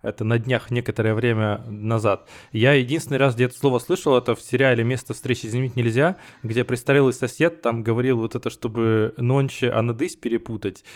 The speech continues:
Ну, то есть вот это единственный момент, когда я его слышу, вот это второй раз в жизни, когда я его встречаю, но оно пишет, что встречается. Вот, еще есть какие-то, м, а, другие слова. Губяки, кубы,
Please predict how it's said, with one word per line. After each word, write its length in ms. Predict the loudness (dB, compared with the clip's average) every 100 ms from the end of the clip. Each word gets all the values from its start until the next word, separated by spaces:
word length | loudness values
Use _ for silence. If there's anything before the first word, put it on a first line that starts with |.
| -10
Ну, 100 | -6
то 120 | 0 -2
есть 120 | -2
вот 160 | -4
это 160 | -2 2
единственный 680 | 2 4 2 0 -2 0 0
момент, 460 | 0 0 2 0 -2
когда 200 | 2 2
я 40 |
его 100 | 2
слышу, 220 | 0 0 0
вот 60 |
это 80 | 0
второй 220 | 4 4 4
раз 140 | 2
в 20 |
жизни, 200 | 0 -2
когда 160 | 0 2
я 40 |
его 80 | 0
встречаю, 440 | -2 -6 -2 -2 -2
но 120 | -2
оно 260 | 0 -2
пишет, 240 | -4 -10 -12
что 200 | -6 -6
встречается. 640 | -2 -4 -2 -4 -4 -14 -8
Вот, 320 | -4 -2 -2
еще 220 | -4 4
есть 160 | 4 4
какие-то, 800 | -4 -2 0 0 2 2 4 2
м, 300 | 0 -6 -6
а, 420 | -4 -2 0 0 0
другие 360 | -4 0 0
слова. 540 | 0 0 4 2 2 -4
Губяки, 680 | -2 0 4 2 2 0 -2 -4 _ _ _ _ _ _ _ _ _
кубы, 420 | -8 0 2 0